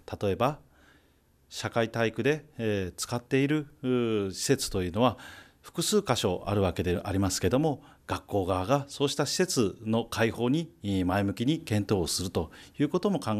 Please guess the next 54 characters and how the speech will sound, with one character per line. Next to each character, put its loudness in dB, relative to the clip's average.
え 2
ら 0
れ 2
ま 2
す -2
し、 -4
逆 -2
に 0
社 -4
会 4
体 0
育 -2
の 2
中 2
で、 0
え -2
ー、 -2
起 -2
こ 2
っ 4
た 0
出 0
来 -6
事、 2
そ -6
う -2
い -4
っ -18
た、 4
あ、 -2
子 0
ど 0
も 0
た 0
ち -6
の -4
関 -4
係 2
な 2
ど 0
を、 -6
情 2
報 2
を 0
学 -2
校 0
に 6
提 -2
供 2
す -4
る 0
と 2
い 0
う -6